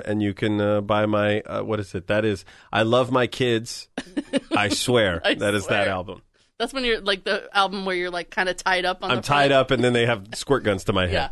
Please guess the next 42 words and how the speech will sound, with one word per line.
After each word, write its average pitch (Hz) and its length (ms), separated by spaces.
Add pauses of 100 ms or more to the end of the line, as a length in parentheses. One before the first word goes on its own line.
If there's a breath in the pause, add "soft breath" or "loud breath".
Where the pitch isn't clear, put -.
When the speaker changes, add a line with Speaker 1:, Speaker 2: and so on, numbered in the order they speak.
Speaker 2:
that 190 140
was 190 120
awesome. - 360 (600 soft breath)
Um, 220 200
so, 302 100
yeah, 277 220
so 262 100
the 247 260
anniversary 285 460
show's 247 240
over, 202 400
so 202 220
that's 208 340
kind 208 220
of 175 80
a - 20
stress 165 400
that, 160 260
that's 165 220
been 170 140
over. 165 220 (360 soft breath)
I've 269 220
had 233 160
a 180 100
tough 226 480
week 185 380
with, 170 180 (140)
with 160 320
one 175 160
of 175 40
my 170 120
dogs, 151 340
Buffy. 202 460
She's 156 120 (120)
Speaker 1:
Yeah. 165 60
Speaker 2:
the 180 100
oldest 165 340
one. 127 140 (720)
Had 277 240
been 220 120
a 196 100
really, 208 540